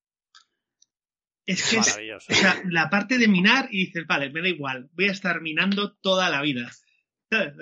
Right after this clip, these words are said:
Speaker 1: Ah, y, y voy a estar recuperando a, a la, las canciones, voy a estar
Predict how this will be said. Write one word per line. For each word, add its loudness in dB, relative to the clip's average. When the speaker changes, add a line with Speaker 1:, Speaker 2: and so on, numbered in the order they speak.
Speaker 1:
Ah, -2
y, -2
y -2
voy 0
a 0
estar -2
recuperando 0
a, -2
a -10
la, -8
las -8
canciones, 2
voy -2
a 2
estar -2